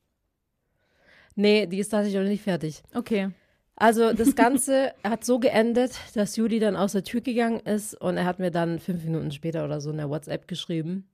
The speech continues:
Speaker 1: und hat geschrieben, „Ja, du hattest recht mit der Zahnbürste, ich hole mir jetzt meine eigene.“
Speaker 2: Und hat er sich jetzt eine eigene geholt?
Speaker 1: Ja, hat er sich. Und zwar natürlich keine elektrische Zahnbürste, sondern eine scheiß manuelle Zahnbürste für zwei Euro.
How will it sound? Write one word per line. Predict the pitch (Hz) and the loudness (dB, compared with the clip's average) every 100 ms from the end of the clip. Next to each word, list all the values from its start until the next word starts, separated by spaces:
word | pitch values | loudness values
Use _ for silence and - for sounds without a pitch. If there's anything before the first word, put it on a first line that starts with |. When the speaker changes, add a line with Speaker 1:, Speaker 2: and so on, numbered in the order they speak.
| _ _ _ _ _ _ | _ _ _ _ _ _
Speaker 1:
und | 180 170 | -6 -4
hat | 175 _ | -6 _
geschrieben, | 185 - 196 185 175 - _ _ _ _ - | -6 -2 -2 -2 -4 -8 _ _ _ _ -2
„Ja, | 190 202 226 - - | 2 2 0 -6 -4
du | 202 | -2
hattest | 160 175 170 - | -2 -4 -6 -2
recht | 196 - | -2 -2
mit | 190 185 | -6 -2
der | 175 | -4
Zahnbürste, | - 170 170 165 165 - 165 | -2 -4 -2 -4 -6 -4 -6
ich | 151 - - | -6 -10 0
hole | 185 180 | 2 2
mir | 170 | 0
jetzt | 151 156 - - | -2 -4 -8 -8
meine | 156 156 | -8 -6
eigene.“ | 127 143 147 143 143 135 _ _ _ _ _ _ _ _ - | -8 -8 -8 -10 -10 -16 _ _ _ _ _ _ _ _ -8
Speaker 2:
Und | 208 | -4
hat | 190 | -2
er | 202 | -4
sich | 175 | -6
jetzt | 190 - | -10 -10
eine | 165 | -8
eigene | 175 180 175 | -8 -8 -8
geholt? | 175 180 208 - - - _ | -8 -8 -8 -12 -20 -20 _
Speaker 1:
Ja, | 180 175 | 0 2
hat | 180 185 | 2 0
er | 208 | 0
sich. | 202 180 | -2 -4
Und | 165 | -6
zwar | 175 | -4
natürlich | 165 - 175 165 | -4 -2 -4 -2
keine | 175 160 | -4 -2
elektrische | 156 165 170 165 | -2 -2 -4 -8
Zahnbürste, | 160 175 175 180 175 | -4 -4 -2 -4 -4
sondern | 165 160 156 | -2 -2 -2
eine | 147 | -4
scheiß | 170 156 147 | -4 -4 -4
manuelle | 156 147 165 208 | -4 -2 0 -2
Zahnbürste | 208 196 185 175 170 | -2 -2 -2 -4 -8
für | 170 | -8
zwei | 180 165 | -6 -4
Euro. | 175 | -4